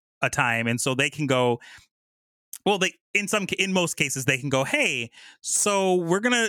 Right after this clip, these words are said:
we're basically gonna send you to this completely other city. Good luck with that." They're gonna handle, I'm sure they're gonna handle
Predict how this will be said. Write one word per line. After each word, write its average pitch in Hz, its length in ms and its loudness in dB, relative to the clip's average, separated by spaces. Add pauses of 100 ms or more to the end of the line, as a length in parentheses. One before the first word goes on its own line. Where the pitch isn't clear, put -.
we're 175 180 2
basically 240 400 2
gonna 208 180 2
send 180 320 0
you 170 140 0
to 160 140 -2
this 143 160 0
completely 143 520 0
other 127 180 0
city. 120 400 0
Good 120 200 0
luck 131 200 2 (420)
with 135 160 0
that." 117 360 0
They're 120 160 2
gonna 123 160 0
handle, 120 380 0
I'm 117 120 2
sure 120 260 0
they're 113 100 0
gonna 110 160 0
handle 113 440 0